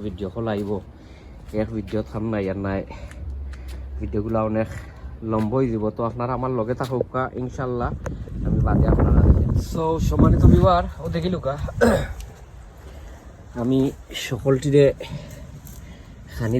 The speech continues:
দিলেইছি। দেওয়ার পরে ইগুন্তরে মাটি উফরে দিছি, মাটি উফরে দি দিয়া তোরা কিছু পানি দিছি, যেহেতু এখন গাছসকলর এন পি কে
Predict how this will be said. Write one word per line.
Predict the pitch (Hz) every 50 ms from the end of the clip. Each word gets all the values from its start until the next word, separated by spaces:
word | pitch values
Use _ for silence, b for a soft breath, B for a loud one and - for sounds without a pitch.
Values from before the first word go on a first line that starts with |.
| 127
দিলেইছি। | 131 131 135 131 113 - 104 101 120 127 - - - - - - - - - - B B B B B B B B - - - - - - -
দেওয়ার | 107 104 104 107 107 110 - -
পরে | - - - - - 110 110 - - -
ইগুন্তরে | 104 107 104 104 - 107 104 113 110 107 87 - B B B B B B B - - - - - - - - - - - - - - - - - - -
মাটি | - - - - 123 123
উফরে | 120 - - - - -
দিছি, | 101 - - - 92 87 - - - - B B B B B B B B B B B - - -
মাটি | 98 95 90 - 120 117
উফরে | 107 101 113 107 110
দি | 113 107
দিয়া | 107 107 104 104 104
তোরা | - 104 104 104 101
কিছু | 110 101 - 117 113 107 - -
পানি | - 104 104 113 117 107
দিছি, | 98 95 - - 92 87 90 -
যেহেতু | 101 101 101 - 110 107 104
এখন | 101 107 104 104 107 - - B B B B B B B B B B B - - -
গাছসকলর | 92 90 - - - 107 - - 113 113 117 120 - - - - 139
এন | 120 117 113 - -
পি | 123 113 -
কে | - 131